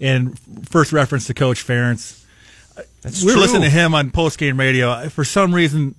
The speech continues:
Speaker 1: love him or hate him, some people over the years have been, "Get rid of him." I can just sit there and listen to him talk. I mean, he is a stand-up guy, stands up for his players, solid individual. F-, as long as he's here, we are lucky to have him.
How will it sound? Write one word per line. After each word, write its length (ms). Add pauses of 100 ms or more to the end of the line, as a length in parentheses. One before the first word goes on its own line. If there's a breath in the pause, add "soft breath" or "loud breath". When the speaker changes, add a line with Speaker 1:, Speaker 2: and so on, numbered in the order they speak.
(420)
Speaker 1:
love 360
him 160
or 100
hate 200
him, 140
some 220
people 460 (300)
over 300
the 80
years 240
have 80
been, 100
"Get 280
rid 200
of 120
him." 200
I 120
can 180
just 140
sit 160
there 80
and 100
listen 220
to 60
him 140
talk. 360 (280 loud breath)
I 40
mean, 140
he 100
is 180
a 220 (260 soft breath)
stand-up 800
guy, 380 (240 soft breath)
stands 460
up 140
for 180
his 120
players, 480
solid 440
individual. 720 (500 soft breath)
F-, 240
as 240
long 280
as 100
he's 220
here, 240
we 180
are 140
lucky 340
to 80
have 220
him. 200